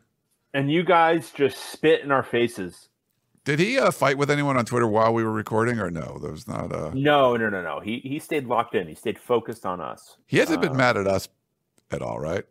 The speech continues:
Speaker 2: Are we good?
Speaker 1: No, no, he hasn't been. Uh, there was a time when, I think it was last year, maybe the year before, where I was, uh,
Speaker 2: I could
Speaker 1: doing
Speaker 2: see the
Speaker 1: some
Speaker 2: U C L A Arizona basketball
Speaker 1: Yeah,
Speaker 2: thing.
Speaker 1: I was doing
Speaker 2: Yeah.
Speaker 1: a little basketball shit talking,
Speaker 2: <laughs>
Speaker 1: and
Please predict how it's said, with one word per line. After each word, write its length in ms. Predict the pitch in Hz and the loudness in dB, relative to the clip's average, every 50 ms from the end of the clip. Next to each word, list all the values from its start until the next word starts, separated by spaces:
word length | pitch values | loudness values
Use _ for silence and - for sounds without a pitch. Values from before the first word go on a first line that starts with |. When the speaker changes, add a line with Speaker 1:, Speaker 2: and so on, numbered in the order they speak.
| _ _ - | _ _ -12
Speaker 2:
Are 60 | 82 | -8
we 140 | 92 107 104 | -6 -6 -4
good? 280 | 98 104 110 117 - - _ _ _ - | -2 -2 -2 -2 -2 -6 _ _ _ -4
Speaker 1:
No, 680 | 165 208 226 233 226 233 226 226 226 226 220 214 - - | 0 0 2 4 4 4 4 4 4 4 4 2 -2 -4
no, 500 | 185 185 175 160 156 160 156 - - 151 | 0 2 4 6 6 4 4 2 -2 -4
he 200 | 175 180 160 180 175 | -4 0 2 2 4
hasn't 400 | 185 185 180 170 165 170 139 117 | 4 4 4 2 0 -4 -6 -4
been. 340 | 127 120 113 113 113 113 - - | -4 -2 -2 -2 -4 -6 -4 -2
Uh, 160 | 135 139 143 | 0 0 2
there 160 | 143 170 196 | 4 4 2
was 160 | 220 214 - | 2 2 0
a 60 | 240 196 | -6 -8
time 680 | - - - 180 151 131 104 92 92 95 104 131 139 - _ _ _ _ _ _ _ _ - | -8 -6 -2 0 0 0 0 -2 -4 -8 -8 -10 -14 -16 _ _ _ _ _ _ _ _ -8
when, 440 | 117 123 123 117 120 117 117 117 120 | -2 -2 0 0 0 -2 -4 -4 -4
I 100 | - 123 | -6 -6
think 160 | - 185 170 | -4 -4 -2
it 40 | 160 | -2
was 160 | 135 113 - 117 | -2 -2 0 0
last 300 | 110 104 101 - - - | 2 2 0 0 -4 -6
year, 80 | 110 98 | -6 -6
maybe 160 | 95 90 90 | -6 -6 -6
the 80 | 95 | -6
year 120 | 92 95 98 | -4 -4 -4
before, 440 | 90 90 - - - 95 95 95 98 | -6 -8 -10 -6 -4 -2 -2 -2 0
where 120 | 104 101 95 | 0 0 0
I 80 | 95 | 0
was, 340 | 95 95 95 92 92 - - - | -2 -2 -4 -6 -8 -10 -12 -8
uh, 160 | 95 98 95 92 | -8 -6 -2 0
Speaker 2:
I 60 | 143 | 0
could 20 | |
Speaker 1:
doing 100 | 196 185 - | 0 0 0
Speaker 2:
see 100 | 208 190 | 0 2
the 100 | 170 156 | 2 2
Speaker 1:
some 60 | 156 | 2
Speaker 2:
U 40 | 160 | 2
C 140 | - - 151 | 0 2 2
L 120 | 135 131 131 | 2 4 4
A 200 | 123 120 120 117 | 4 4 4 4
Arizona 360 | 117 120 113 110 117 107 95 | 2 2 2 2 0 0 0
basketball 480 | - 101 90 90 - 131 123 107 101 - | 0 0 0 0 0 -2 -2 -2 -2 -2
Speaker 1:
Yeah, 120 | 104 95 | -2 0
Speaker 2:
thing. 80 | - - | 0 0
Speaker 1:
I 40 | 139 | 0
was 140 | 156 165 | 0 0
doing 180 | 165 214 202 202 | 0 2 2 2
Speaker 2:
Yeah. 60 | 190 185 | 2 2
Speaker 1:
a 20 | |
little 140 | 180 170 151 | 2 2 4
basketball 480 | 123 135 123 127 127 - - 131 139 135 | 4 4 4 4 4 2 0 0 0 0
shit 220 | - - 135 - - | 2 0 -4 0 2
talking, 500 | 143 139 139 139 - 147 143 143 147 139 | 2 2 2 2 0 -2 -2 -2 0 2
Speaker 2:
<laughs> 100 | 247 - | 2 2
Speaker 1:
and 320 | 123 110 110 - 104 104 | 2 2 2 0 0 -4